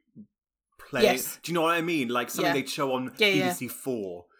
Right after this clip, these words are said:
Speaker 1: for forty-five minutes of just somebody manipulating a, a, a, a clay face.
Speaker 2: No, I'm, I'm with you. There was something about the process of it that was
Speaker 1: Mm.
Speaker 2: quite mesmerising, but I didn't feel like it all coalesced into something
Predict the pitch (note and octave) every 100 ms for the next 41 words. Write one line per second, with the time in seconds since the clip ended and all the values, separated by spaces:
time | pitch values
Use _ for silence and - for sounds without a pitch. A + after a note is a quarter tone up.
0 | _ _ _ - - C3+ - C3+ B2 -
1 | A#2 G#2 G#2 A2+ F#2+ F2+ - A#2 G#2 A2+
2 | - A#2 G#2+ G#2 G#2+ A#2 - A2 G#2 G#2
3 | A2 G2+ G2+ G2 F#2 _ - _ A2 G2
4 | - - A#2 G#2 A2+ - - A2+ A2 G2
5 | - A#2+ F#2 D#2+ - - G3+ G#3 F#3+ G3
6 | G3+ G3 G#3 G#3+ G#3+ G#3 F#3+ G3+ G#3 -
7 | B3+ A#3+ A#3 A3 F#3 - - G3+ F#3+ D#3
8 | D#3+ - F3 - - - - - F3+ D3
9 | C#3 G3+ F3 - - E3 D#3 E3+ C#3 B2
10 | E3+ - - E3+ - _ _ - - F#3
11 | F#3+ F#3+ F3+ - F3 F3 - - E3 -
12 | - F3+ E3+ E3+ - - E3 D#3+ - E3
13 | - F3 E3 E3